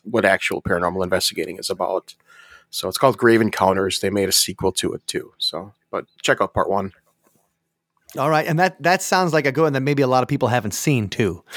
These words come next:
Speaker 1: Yeah, it's
Speaker 2: So,
Speaker 1: an unknown,
Speaker 2: uh,
Speaker 1: it's an unknown film for sure.
Speaker 2: That's a good recommendation. Like, I always thought one of the, um, one, one of the best examples of how real paranormal investigation happens was the Blair Witch Project, actually, because
Speaker 1: Yeah, that's a
Speaker 2: nothing,
Speaker 1: good one.
Speaker 2: nothing, nothing happens for two hours.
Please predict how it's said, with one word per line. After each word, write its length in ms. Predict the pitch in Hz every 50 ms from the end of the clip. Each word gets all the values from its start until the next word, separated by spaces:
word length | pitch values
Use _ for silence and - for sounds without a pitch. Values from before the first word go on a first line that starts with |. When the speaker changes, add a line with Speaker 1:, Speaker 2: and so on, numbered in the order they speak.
| - - - -
Speaker 1:
Yeah, 160 | 156 135 113
it's 100 | 110 147
Speaker 2:
So, 60 | 131
Speaker 1:
an 60 | 127
unknown, 240 | 143 135 131 127 113 107
Speaker 2:
uh, 40 | -
Speaker 1:
it's 140 | - 143 -
an 80 | 175 165
unknown 300 | 143 127 117 104 95 90
film 220 | - 95 92 90
for 140 | - - -
sure. 280 | - - 95 92 87 - _ _ _ -
Speaker 2:
That's 220 | 143 156 156 -
a 60 | 139
good 160 | 120 156 151 139
recommendation. 560 | 135 127 - 131 123 123 123 113 - 110 - - - -
Like, 160 | 160 165 156
I 160 | 160 160 190
always 240 | 202 196 175 151 -
thought 180 | - 180 170 160
one 140 | 156 165 165
of 40 |
the, 160 | 151 - - 160
um, 260 | 143 135 123 117 113 113 - - - - - - - _
one, 200 | - 151 156 160 123 - - _ _ - _
one 160 | - 151 156
of 160 | 156 143 117
the 140 | 127 143 135
best 280 | 110 151 160 151 - -
examples 540 | 135 107 151 151 156 151 - 143 127 -
of 460 | - - 135 127 120 117 113 110 - - - - -
how 300 | - 139 135 135 135 139
real 280 | 135 143 160 170 160
paranormal 460 | 151 - 139 151 147 147 147 143 139 139
investigation 500 | 127 139 131 - - 143 131 - - 120
happens 320 | 131 151 151 - 151 123
was 100 | 123 117
the 60 | 123
Blair 320 | 113 - 143 147 151 143 135
Witch 260 | 135 151 - - -
Project, 440 | - 131 123 117 113 110 98 - 127
actually, 420 | 135 147 - - 120 110 107 104 - - - - _
because 360 | - 147 - 151 143 135 - - -
Speaker 1:
Yeah, 200 | - 131 131 127
that's 80 | 120 180
a 40 | 180
Speaker 2:
nothing, 180 | 185 - -
Speaker 1:
good 80 | 185 107
one. 80 | - 175
Speaker 2:
nothing, 260 | 185 180 - 196 190 -
nothing 280 | 175 202 196 - 214 185
happens 320 | 226 269 262 - 196 -
for 80 | - -
two 240 | - - 151 135
hours. 340 | 117 107 95 90 87 - -